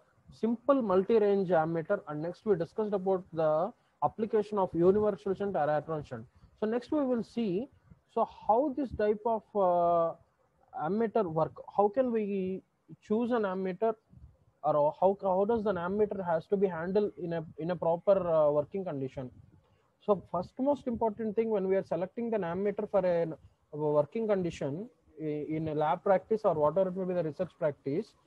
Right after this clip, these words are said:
when we are selecting an ammeter, first we have to check the polarity. Polarity for measurement of D C currents, for measurement of D C currents,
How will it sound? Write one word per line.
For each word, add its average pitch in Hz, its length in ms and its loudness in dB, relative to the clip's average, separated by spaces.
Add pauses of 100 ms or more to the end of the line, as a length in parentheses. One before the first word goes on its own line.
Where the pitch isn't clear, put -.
(340)
when 165 280 -2
we 214 100 8
are 202 100 8
selecting 208 460 -2
an 240 80 0
ammeter, 185 520 0
first - 240 -4
we 240 80 0
have 185 160 4
to - 80 -2
check 156 220 -6
the 202 100 4
polarity. 160 580 0 (1160)
Polarity 170 500 2 (120)
for 180 180 0 (400)
measurement 214 480 0
of 202 180 0
D 190 100 0
C 240 180 -2
currents, 160 480 -2 (1700)
for 156 140 -2
measurement 190 440 0
of 202 180 0
D 180 100 0
C 226 180 -2
currents, 165 440 -2